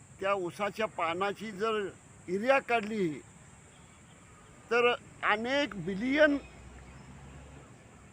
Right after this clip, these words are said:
किलोमीटर होईल. म्हणून तापमान का वाढतं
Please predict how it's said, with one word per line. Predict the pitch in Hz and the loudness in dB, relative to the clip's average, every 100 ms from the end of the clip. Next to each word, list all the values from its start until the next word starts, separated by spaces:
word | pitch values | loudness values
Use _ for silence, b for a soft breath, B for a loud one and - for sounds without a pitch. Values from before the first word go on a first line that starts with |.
| - | -10
किलोमीटर | 226 277 269 269 | -2 0 2 2
होईल. | 247 180 202 175 123 - - - - - - - - - 165 | 2 4 6 4 2 -8 -18 -20 -20 -20 -20 -20 -20 -10 -2
म्हणून | 180 226 262 | -2 -2 -4
तापमान | - - 214 226 254 254 | -6 0 4 8 8 8
का | 214 226 | 6 8
वाढतं | 233 226 196 233 202 | 10 8 6 4 4